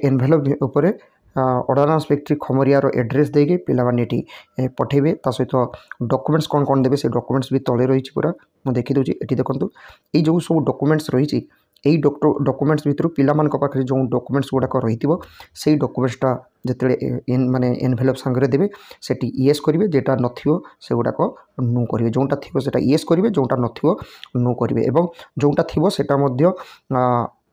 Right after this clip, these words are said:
ଏନଭେଲପ ଭିତରେ, ଆ, ସେଇ ଡକ୍ୟୁମେଣ୍ଟସଟା ପିଲାମାନେ ଦେବେ। ତାପରେ ଲାଷ୍ଟକୁ ଦେଖନ୍ତୁ, ଏଠୁ ପିଲାମାନେ ସିଗ୍ନେଚର କରିବା ପାଇଁ କେବେ ଭୁଲିବ ନାହିଁ। ଆଉ ଏଠି ନିଜ ନାମ ଲାଷ୍ଟରେ ଡିକ୍ଲାରେସନଟା ଦେବା ପାଇଁ ପଡ଼ିବ। ତ ଏଇଟା ଦେଇ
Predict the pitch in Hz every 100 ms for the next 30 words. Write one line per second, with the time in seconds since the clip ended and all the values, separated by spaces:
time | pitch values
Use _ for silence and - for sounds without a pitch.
0 | - 143 127 160 143 110 - 135 - -
1 | _ _ _ _ - 120 120 - - 135
2 | 131 123 127 120 127 117 - _ - 139
3 | 123 123 123 127 120 131 175 - _ -
4 | 131 127 120 120 - 143 147 139 147 165
5 | 135 131 120 - - _ - 127 123 127
6 | 123 123 123 - - 120 131 135 147 131
7 | 127 127 117 123 117 - 127 131 147 208
8 | _ _ 123 127 139 127 120 120 131 180
9 | - 123 - 127 117 120 123 117 - 113
10 | 113 120 117 135 120 143 - - - -
11 | - - _ - 135 - 135 135 185